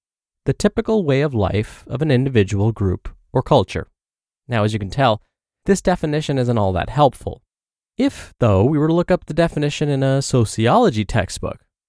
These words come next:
we get much closer to the meaning that I discuss on this show, the living conditions, habits, and behaviors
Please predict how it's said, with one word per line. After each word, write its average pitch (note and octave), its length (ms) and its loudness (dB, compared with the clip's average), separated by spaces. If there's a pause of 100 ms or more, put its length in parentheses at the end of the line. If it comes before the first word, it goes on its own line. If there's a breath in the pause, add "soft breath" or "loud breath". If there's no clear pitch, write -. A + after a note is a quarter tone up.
(240)
we C#3 120 -4
get F#3+ 120 2
much A3 220 -2
closer F3 540 0
to - 120 -6
the C3+ 120 0
meaning C#3+ 500 2
that C3 220 0
I B2+ 120 0
discuss B2 460 -2
on A2 140 0
this F3+ 160 0
show, - 340 -6 (600)
the G#2 100 0
living D#3+ 480 2
conditions, D#3 800 -4 (240)
habits, C3+ 640 -4 (400)
and G2 220 0
behaviors B2 880 0